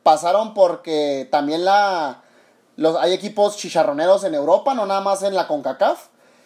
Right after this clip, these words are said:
Y quitando a Bale, y eso que Bale está como a medio chiles, pues no, no, no tiene mucho que ofrecer.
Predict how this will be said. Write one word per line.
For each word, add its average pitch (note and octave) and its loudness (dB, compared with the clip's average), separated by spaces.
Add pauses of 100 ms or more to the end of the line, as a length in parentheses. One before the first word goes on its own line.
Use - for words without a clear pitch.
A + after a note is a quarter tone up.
(200)
Y C3+ -4 (380)
quitando F3 4
a G3+ 6
Bale, A3+ 4
y G3+ -4
eso G#3 -2
que F#3 0
Bale F3 0
está G3 0
como G3+ -4
a F3 -2
medio D3 -2
chiles, B3+ -2
pues D3 -6
no, D#3+ 0
no, E3+ -2
no F3 -2
tiene G#3 -4
mucho G#3 -6
que G#3+ -4
ofrecer. G3 -2